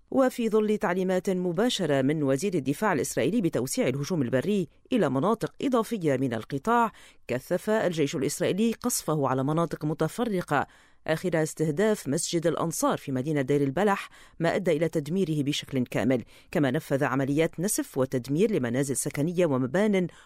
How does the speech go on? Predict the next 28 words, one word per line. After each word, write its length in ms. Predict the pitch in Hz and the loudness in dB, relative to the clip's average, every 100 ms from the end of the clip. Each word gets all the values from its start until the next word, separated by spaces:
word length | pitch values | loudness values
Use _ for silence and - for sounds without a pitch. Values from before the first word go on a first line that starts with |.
| - | -6
وأبراج 720 | 180 208 202 175 247 233 143 - - _ - | 2 2 2 0 2 2 0 -6 -20 _ -2
تأوي 320 | 208 147 147 | -2 0 0
نازحين 600 | 135 135 - 208 190 156 | 0 -2 -6 -2 0 0
في 180 | - - | -2 -6
حي 240 | - 151 | -4 -2
الشيخ 420 | 147 233 240 220 | 0 2 2 2
رضوان 480 | 208 190 233 262 254 - - - - | 0 0 2 2 2 -4 -20 -14 -6
ومناطق 540 | 359 185 135 135 - | -2 0 0 -2 -6
أخرى 260 | 135 - 127 | -8 -4 -4
شمال 280 | 131 127 | -2 -2
القطاع، 500 | 127 - 139 185 123 - _ _ _ 180 | -4 -4 -2 0 0 -4 _ _ _ 0
إلى 160 | 151 | 2
جانب 300 | 131 143 131 | 2 0 0
أحياء 400 | 127 - 160 147 | -2 -2 -2 -2
الشجاعية 720 | 117 - 127 165 151 147 135 - - - - | -2 -4 -2 0 2 2 2 -2 -20 -18 -2
والشعف 640 | 254 - 165 135 139 - _ _ _ _ - | -2 0 0 0 -2 -8 _ _ _ _ -6
شرق 360 | - 180 - | -2 -2 -2
مدينة 540 | 151 131 135 101 82 - | -2 0 0 -2 -4 0
غزة. 460 | 262 151 110 - 107 - - - - | 0 -2 -4 -2 -4 -6 -20 -14 0
واليوم 400 | 220 214 233 208 | 2 4 0 0
أفادت 400 | 175 202 185 170 | -2 -2 -2 -2
مصادر 320 | 175 180 170 | -4 -2 -2
طبية 380 | - 156 175 165 | -4 -8 -2 -4
فلسطينية 600 | 180 165 - 170 214 185 | -2 -4 -2 -2 0 0
بسقوط 440 | 165 170 180 - | -2 -4 -6 -8
خمسة 400 | - 247 247 208 | -4 -4 -2 0
وثلاثين 520 | 202 185 196 226 226 | -2 -2 -4 -2 -2
قتيلاً 600 | 208 208 - 285 160 143 | 0 -4 0 2 2 0